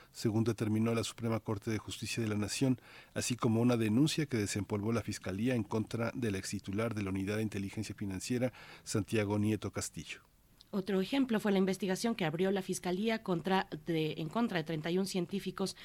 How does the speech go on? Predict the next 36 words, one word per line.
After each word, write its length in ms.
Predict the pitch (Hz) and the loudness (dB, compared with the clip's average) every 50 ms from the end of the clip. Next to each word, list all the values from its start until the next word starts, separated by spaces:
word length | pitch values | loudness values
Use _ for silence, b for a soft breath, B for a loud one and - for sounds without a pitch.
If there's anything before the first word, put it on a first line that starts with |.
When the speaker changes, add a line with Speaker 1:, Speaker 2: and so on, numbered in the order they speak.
| B B B B | B B B B
Speaker 2:
que 100 | - 180 | -8 -4
protestaron 720 | 160 185 185 190 185 - - 233 226 208 208 202 202 - | -4 -2 -2 -2 -4 -2 0 0 2 2 2 0 -2 -4
contra 320 | - - 190 175 165 165 160 | -4 -2 -2 -2 0 -2 -2
la 100 | 160 160 | 0 -2
incorporación 760 | 165 156 - 160 151 151 165 156 151 - - 196 185 190 - | -2 -2 -4 -6 -4 -2 -4 -4 -4 -2 0 0 0 0 0
de 140 | 147 165 156 - | 0 -4 -4 -2
Hertz 300 | - 180 165 - - - | -4 -4 -4 -4 -8 -10
como 380 | - - 185 170 175 175 - - | -4 -4 -2 -2 -2 -4 -4 0
investigador 720 | - 185 180 170 165 - - 180 160 180 175 190 180 170 | 0 0 0 0 -2 -6 -6 -4 -2 0 2 0 0 0
nivel 300 | 170 170 165 175 175 175 | 0 -2 -2 -2 -4 -4
tres 380 | - 175 180 170 170 - - 147 | -4 -4 -4 -4 -4 -8 -6 -4
del 220 | 175 170 160 156 | -2 -2 -2 -4
conacit. 420 | - 151 139 135 - - - - - - - _ _ _ _ - - _ _ _ - | -6 -8 -8 -8 -10 -12 -12 -14 -16 -20 -20 _ _ _ _ -20 -20 _ _ _ 6
Speaker 1:
Hoy 120 | 143 151 143 | 8 8 10
vamos 300 | 135 139 139 135 - 127 | 10 10 8 8 6 4
a 40 | |
conversar 560 | 113 - 120 110 104 101 92 - - 143 147 - | 2 4 4 4 4 4 2 2 4 4 4 4
sobre 320 | - - 113 104 104 107 | 2 -2 -2 -2 0 0
esta 380 | 104 - - - 113 104 101 98 | -2 -2 -2 0 0 0 2 0
denuncia 600 | 104 104 107 113 123 117 - - 131 120 110 104 | 2 2 4 4 4 4 2 2 2 2 2 2
del 180 | 98 98 95 | 2 0 -2
exconsejero 680 | 92 - - - 107 98 - 104 95 - 117 110 107 104 | -2 -4 -4 -4 -4 -2 -2 -4 -4 -2 -2 -2 -2 -2
jurídico 560 | - 113 110 110 110 107 101 - 107 104 - B B B B B B | -2 0 0 0 0 0 -2 -2 -4 -4 -4 B B B B B B
de 100 | 120 107 | 0 0
la 80 | 104 95 | 0 0
Presidencia 540 | - 101 - - 104 98 107 104 - 113 | 0 -2 -2 -2 -2 0 0 0 2 0
de 80 | 110 101 | 2 2
la 80 | 101 92 | 0 -2
República 520 | 92 - - 110 107 107 104 - 107 98 | -2 -2 -2 -2 0 0 0 0 -2 -4
contra 280 | - - 101 - 98 98 | -2 -4 -4 -4 -4 -6
el 60 | - | -6
fiscal 360 | - 95 - - - 104 101 | -6 -10 -8 -4 -4 -4 -4
general 540 | - 110 104 101 98 98 101 101 101 101 95 | -2 -2 -2 0 0 0 0 0 -2 -2 -2
de 80 | 104 | -2
la 100 | 98 95 | -2 -2
República. 540 | 95 101 - - 156 151 135 113 - 110 - | -2 -2 0 2 2 2 2 0 -2 -4 -6